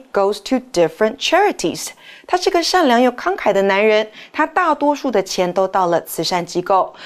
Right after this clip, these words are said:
那这边的most可以代替不可数或可数的群体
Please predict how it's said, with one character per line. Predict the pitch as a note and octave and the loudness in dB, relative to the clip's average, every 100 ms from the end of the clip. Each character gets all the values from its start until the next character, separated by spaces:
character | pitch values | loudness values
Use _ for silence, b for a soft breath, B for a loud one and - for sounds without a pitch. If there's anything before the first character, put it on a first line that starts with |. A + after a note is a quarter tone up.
| B | B
那 | C#4+ | -4
这 | C#4+ | 0
边 | F4+ | 0
的 | F#4+ | 4
most | F#4 G4+ - - - | 4 4 2 -8 -8
可 | - | -2
以 | G3+ | -2
代 | - A3 | 0 -2
替 | - A3 - _ - | 0 -2 -2 _ 2
不 | G4 D4 | 2 2
可 | - F3 | 0 -2
数 | F#3 - F3+ B - | -2 -2 -2 B -4
或 | - A#3+ | -2 -2
可 | - F3+ | -2 -2
数 | F3 E3+ | -2 -2
的 | D#3+ | -2
群 | - E3 | -6 -8
体 | - D#3 | -6 -8